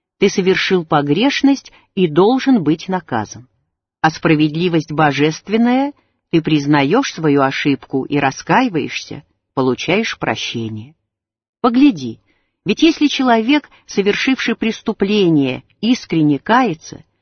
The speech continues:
и сам сознаётся в содеянном, хотя на него ещё б не пало и малейшее подозрение, то даже человеческий закон относится к нему снисходительно. И если такой человек снисходительно судится даже людьми,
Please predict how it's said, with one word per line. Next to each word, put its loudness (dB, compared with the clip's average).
и 2
сам 2
сознаётся -2
в -8
содеянном, 0
хотя 0
на 2
него 0
ещё 0
б -8
не 6
пало 2
и 2
малейшее 0
подозрение, -2
то 0
даже 0
человеческий -2
закон 0
относится -2
к -8
нему 2
снисходительно. -8
И -2
если 0
такой 0
человек 0
снисходительно -2
судится -6
даже -2
людьми, 0